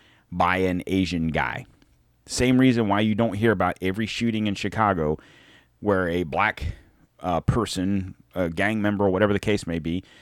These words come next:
shoots another black person. Why? Because we don't give a shit.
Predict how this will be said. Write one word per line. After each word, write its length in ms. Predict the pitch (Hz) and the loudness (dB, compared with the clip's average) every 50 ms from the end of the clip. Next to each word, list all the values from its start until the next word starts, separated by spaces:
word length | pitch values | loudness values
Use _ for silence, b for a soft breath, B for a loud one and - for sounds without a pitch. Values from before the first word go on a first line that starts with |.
| B B B | B B B
shoots 300 | B - 120 120 - - | B -2 -2 0 0 2
another 260 | 104 101 101 95 95 | 2 2 2 2 2
black 280 | 82 87 82 85 80 - | 0 -2 -2 -4 -4 -6
person. 360 | - 64 62 - - 73 78 | -6 -8 -8 -8 -8 -6 -2
Why? 200 | 80 80 90 95 | -2 -2 -2 -2
Because 340 | 95 90 - - 87 85 92 | -4 -6 -6 -6 -6 -6 -4
we 140 | 104 113 107 | -4 -2 -2
don't 220 | 104 101 98 90 | -2 -2 -4 -2
give 180 | 90 98 92 85 | 0 0 0 0
a 60 | 73 | -2
shit. 280 | - - - 50 - | -6 -6 -8 -10 -10